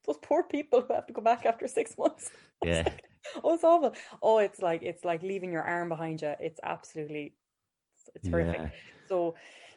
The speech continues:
Speaker 1: that whole piece of letting go, it wasn't so much even just letting go of the time, it was letting go of, like, the care.
Speaker 2: Yeah.
Speaker 1: Okay, now he,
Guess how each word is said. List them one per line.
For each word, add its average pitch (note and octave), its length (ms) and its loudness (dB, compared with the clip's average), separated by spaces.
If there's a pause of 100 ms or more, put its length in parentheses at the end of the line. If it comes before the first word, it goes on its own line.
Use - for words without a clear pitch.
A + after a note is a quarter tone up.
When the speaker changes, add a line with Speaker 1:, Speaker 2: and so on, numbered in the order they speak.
(100)
Speaker 1:
that F#3+ 140 2
whole F3 160 0
piece F#3 340 -6
of F3 240 -2
letting F3+ 260 2
go, E3+ 140 2
it E3+ 120 -4
wasn't F#3 320 -2
so G3 100 -8
much G#3 340 -4
even F#3 300 -8
just F3 340 -8
letting F3 260 -8
go E3+ 120 -4
of D#3+ 60 -4
the E3 60 -4
time, E3 280 -8
it - 100 -10
was D#3+ 140 -10
letting E3+ 240 -6
go D#3+ 220 -2
of, - 140 -8
like, D3+ 280 -6 (640)
the E3+ 60 -14
care. D#3+ 480 -4 (340)
Speaker 2:
Yeah. E2 260 2 (540)
Speaker 1:
Okay, E3 200 -10
now D#3 140 -10
he, E3+ 220 -14